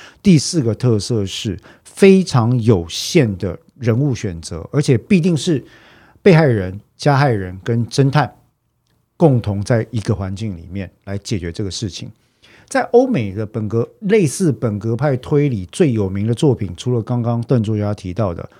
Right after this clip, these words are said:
《东方快车谋杀案》跟《尼罗河上谋杀案》之外，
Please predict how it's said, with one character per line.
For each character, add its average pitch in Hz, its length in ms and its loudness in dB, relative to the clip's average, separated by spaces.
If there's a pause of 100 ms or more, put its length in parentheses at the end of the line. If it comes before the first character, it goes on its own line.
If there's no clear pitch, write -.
(120)
《东 139 160 2
方 135 160 4
快 127 160 0
车 117 100 -2
谋 98 200 -4
杀 107 160 -6
案》 101 200 -4
跟 110 300 -4
《尼 107 140 -2
罗 110 200 -2
河 92 200 -6
上 98 180 -2
谋 90 160 -4
杀 107 140 2
案》 101 160 2
之 95 160 -6
外， 92 200 -4